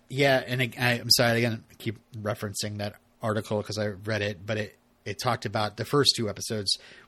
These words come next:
we talked about this week, and it's just like, and, and it is somebody that's, uh, reviewing the show after it's already been over, um, just, like, talking about, like, uh, how wonderful it's gonna be to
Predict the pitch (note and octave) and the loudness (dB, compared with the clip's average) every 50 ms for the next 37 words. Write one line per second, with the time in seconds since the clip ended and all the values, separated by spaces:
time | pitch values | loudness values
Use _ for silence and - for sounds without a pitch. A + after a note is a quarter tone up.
0 | _ - A#2 A2+ - B2 G#2+ - - A2 G#2 G2 G#2 - - A2 G#2 G2 F#2 - | _ -6 -4 -2 0 -2 -2 -2 -2 -4 -2 -2 -2 -4 -2 -4 -4 -4 -4 -6
1 | F#2+ F#2+ G2 F#2 - G#2 - - - G2 G2 G2 - - - _ - - - - | -8 -8 -8 -8 -8 -6 -6 -6 -6 -6 -8 -8 -10 -14 -20 _ -20 -20 -20 -20
2 | - - _ _ _ _ _ - - - D3+ D3+ D3+ D3 D3+ D#3 D3 C#3+ D3 D3 | -20 -20 _ _ _ _ _ -14 0 4 6 6 8 8 8 8 8 8 8 8
3 | C#3+ C3 - - C#3+ C3+ C3 B2 A#2+ A2 A2+ G#2+ - - - B2 A2+ A2 G#2+ G#2 | 10 10 8 8 6 4 4 4 4 4 2 2 2 2 4 4 4 2 2 0
4 | - - - - - - C3 C3+ C#3+ B2 A#2+ C3+ C#3 C3+ B2+ A#2 A2 G#2+ - - | -2 -8 -20 -16 -6 2 4 4 6 6 6 6 8 6 6 4 2 0 2 2
5 | B2 A#2 A2 G#2 G#2 G2+ G2+ A2+ - _ - A#2 A#2 G#2+ - - A2 G2+ F#2+ - | 2 2 2 2 0 0 -2 -4 -6 _ 0 2 2 2 2 0 -2 0 0 0
6 | A2+ G#2+ G#2 F#2+ G2+ F#2 G2+ G2 F#2+ G2+ - _ _ - G2+ G2+ G2 F#2+ G2 G2 | 0 0 0 -2 -4 -4 -6 -8 -8 -10 -14 _ _ -4 -2 -2 -2 -2 -4 -4
7 | G2 - - - - - - - _ _ _ - - A2 G#2 G#2 G#2+ G2 G2 G#2 | -6 -8 -12 -18 -20 -20 -20 -20 _ _ _ -6 -4 -2 -2 -2 -4 -6 -8 -12
8 | - _ _ _ - - C3+ - - C3+ B2 A2 - - - A#2+ A2+ - A#2 A2 | -16 _ _ _ 0 2 2 4 4 4 4 2 2 0 0 0 0 -2 -4 -6
9 | G#2+ G#2+ G#2+ G#2 F2 E2+ G#2 G2+ G2 - - - _ _ _ _ _ _ _ _ | -4 -4 -4 -4 -4 -6 -8 -8 -8 -10 -12 -16 _ _ _ _ _ _ _ _
10 | - - A2+ G#2+ G#2 G#2 - - - - C#3+ C#3 C3+ C3+ - - - A#2+ A#2+ B2 | -2 0 0 0 0 -2 -4 -2 2 4 4 6 4 4 2 -2 -2 -2 0 0
11 | B2 - - - A2 G#2+ - - - G#2+ G#2 G2 A2 G#2 G#2 G2 G2 - - - | 0 0 -2 -2 0 0 0 0 0 -2 -2 -2 -2 -2 -2 -4 -6 -6 -4 -2
12 | G#2+ G2+ G2+ G2+ G2+ G#2 | -2 0 0 -2 -2 -4